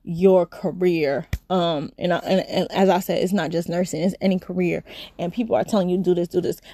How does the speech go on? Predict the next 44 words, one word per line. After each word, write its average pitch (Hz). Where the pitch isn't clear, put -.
Make 240
sure 202
you 180
pray 190
on 139
it. 92
Make 185
sure 226
you 208
get 196
the 196
right 185
discernment 170
that 156
this 196
is 185
exactly 180
the 160
right 170
move 180
for -
you, 170
and 190
that 175
it's 175
not, 170
it's 202
not 180
t-, -
because 190
someone 202
else 185
is -
telling 208
you 180
to 165
do 175
it 135
so 165
that -
they 175
can 170
make 175
you, 180